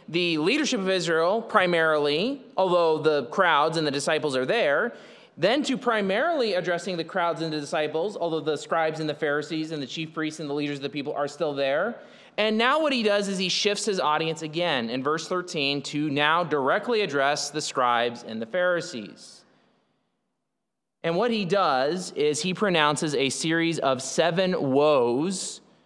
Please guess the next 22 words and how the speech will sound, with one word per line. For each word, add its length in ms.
on 520
the, 260
this 300
group. 600
And 80
we're 80
to 80
understand 580
the 120
scribes 360
and 80
the 60
Pharisees, 460
we've 120
said 180
this 120
multiple 300
times, 340
but 160
it 60
bears 200
repeating, 480